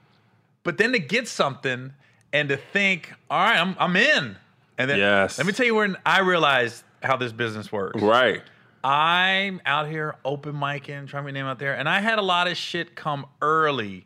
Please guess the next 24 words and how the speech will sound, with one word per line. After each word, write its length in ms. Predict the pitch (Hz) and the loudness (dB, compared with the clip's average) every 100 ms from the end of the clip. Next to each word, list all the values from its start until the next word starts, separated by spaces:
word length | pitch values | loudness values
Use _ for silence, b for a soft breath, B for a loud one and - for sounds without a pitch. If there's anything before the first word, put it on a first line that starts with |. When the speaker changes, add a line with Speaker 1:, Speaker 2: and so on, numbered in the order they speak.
| - | -10
Speaker 2:
Mm-hmm. 180 | 104 131 | -4 0
Speaker 1:
Like 140 | 127 | 0
my 100 | 131 | -2
first 380 | 127 160 160 - | -2 -2 -2 -2
year 180 | 151 143 | -2 -2
in 200 | 127 113 - | -2 -8 -6
Hollywood, 600 | 151 143 127 123 120 - - | -2 -2 -2 -4 -4 -8 -10
Hollywood, 280 | 147 143 127 | -4 -2 -2
I 60 | 117 | -2
got 200 | 107 95 _ - | -4 -8 _ -10
Comic 380 | 160 156 139 123 | -4 -2 -4 -8
View. 220 | 104 95 | -12 -6
I 60 | 113 | 2
got 100 | 254 | 4
Speaker 2:
That's 80 | 330 | 4
your 80 | 254 | 0
Speaker 1:
the 60 | |
Speaker 2:
first 380 | - 202 247 - | 2 0 0 -2
year? 300 | 131 208 349 508 - - _ _ - | 0 0 2 0 -4 -12 _ _ 0
Speaker 1:
I 80 | 190 | 2
wasn't 200 | 240 151 | 2 0
even 100 | 123 | 0
living 200 | 175 165 | 0 -2
here. 280 | 107 87 | -4 -14